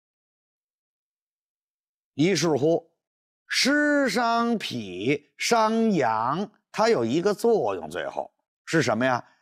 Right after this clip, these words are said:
导致了可能这种水谷的这种凝滞聚集。如果是化热了，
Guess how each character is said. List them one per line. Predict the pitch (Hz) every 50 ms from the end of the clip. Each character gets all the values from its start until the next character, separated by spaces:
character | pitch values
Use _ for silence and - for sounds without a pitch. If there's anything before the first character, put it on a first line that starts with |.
| _ _ _ -
导 | 170 147 143 123 98 87 78 76 82 85 98 -
致 | - 226 262 277 277 247 202
了 | 147 113 - - _ _ -
可 | - - 143 143 120 107 104
能 | 104 101 107 117 131 131 _ _ _ _ _ _ _ _ _ _ -
这 | 190 185 160 143
种 | 120 120 98 95 92 92
水 | - - - 113 110 113 123 143
谷 | 151 - 120 104 90 82 80
的 | 80 95 95
这 | - 120 98 90
种 | 80 85 82 78 78 - _ _ _ _ _ _ _ _ -
凝 | - 131 127 117 107 120 147 180 190
滞 | 170 220 208 131 - - _ _ _ _ _ _ _ _ _ _ _ _ _ _ -
聚 | - - 196 170 131
集。 | 110 90 104 104 123 156 - _ _ _ _ _ _ _ _ _ _ _ _ _ _ _ _ _ _ _ _ _ _ _ _ _ _ _ _ _ _ _ _ _ _ _ _ _ _ _
如 | - - 226 294 330 330
果 | 262 214 156
是 | 135 180 190
化 | - - - 240 254 233 208 196 180 160 156
热 | 175 220 262 262 240 214 170 135
了， | 120 110 -